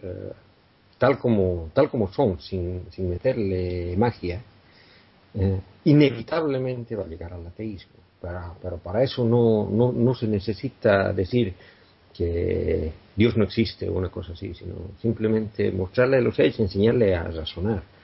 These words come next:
Ese, esa, esa pienso que, que es una de las funciones realmente de la escuela.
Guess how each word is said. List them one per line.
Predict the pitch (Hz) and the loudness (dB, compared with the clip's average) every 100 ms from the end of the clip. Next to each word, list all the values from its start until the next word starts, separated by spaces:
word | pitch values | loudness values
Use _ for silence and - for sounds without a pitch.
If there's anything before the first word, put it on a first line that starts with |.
| _ _ | _ _
Ese, | 139 123 120 - | -2 0 -2 0
esa, | 135 117 | -2 0
esa | 120 131 139 - | 0 2 2 2
pienso | 139 123 104 | 0 0 -2
que, | - 98 101 | 0 0 2
que | 120 | -2
es | 117 | 0
una | 156 | 2
de | 110 | 0
las | 78 - | -2 -8
funciones | 82 - 262 196 | -6 -2 0 0
realmente | - 175 101 | -2 -2 -6
de | |
la | 85 | -8
escuela. | - - | -4 -4